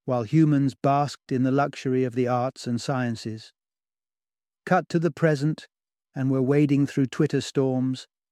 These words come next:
a stark contrast to Leibniz's idyllic prospects. Today's artificial intelligence wields significant online clout, capable of mimicking conversations, pilfering passwords,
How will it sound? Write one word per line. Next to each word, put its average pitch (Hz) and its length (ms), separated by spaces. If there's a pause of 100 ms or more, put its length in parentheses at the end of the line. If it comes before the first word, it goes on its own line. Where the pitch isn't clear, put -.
(140)
a 131 100
stark 151 420
contrast 131 640
to 131 120
Leibniz's 127 680
idyllic 123 540
prospects. - 640 (1000)
Today's 170 520
artificial 151 640
intelligence 127 720
wields 127 380
significant 139 800
online 131 540
clout, 113 500 (460)
capable 151 500
of 131 140
mimicking 139 440
conversations, 120 1000 (480)
pilfering 139 560
passwords, 117 760